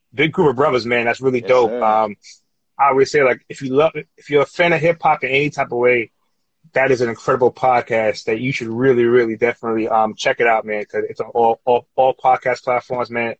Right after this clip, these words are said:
Speaker 1: It's an amazing, amazing podcast, man. So salute to y'all, man, for that.
Speaker 2: Yes, sir.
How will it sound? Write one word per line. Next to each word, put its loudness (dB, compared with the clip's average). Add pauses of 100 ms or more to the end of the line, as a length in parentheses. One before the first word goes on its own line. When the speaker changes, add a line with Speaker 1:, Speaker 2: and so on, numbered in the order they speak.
Speaker 1:
It's -8
an -8
amazing, -2 (320)
amazing -2
podcast, -4
man. -6
So 0
salute -2
to -6
y'all, 2
man, -4
for -4
that. 0 (280)
Speaker 2:
Yes, -20
sir. -4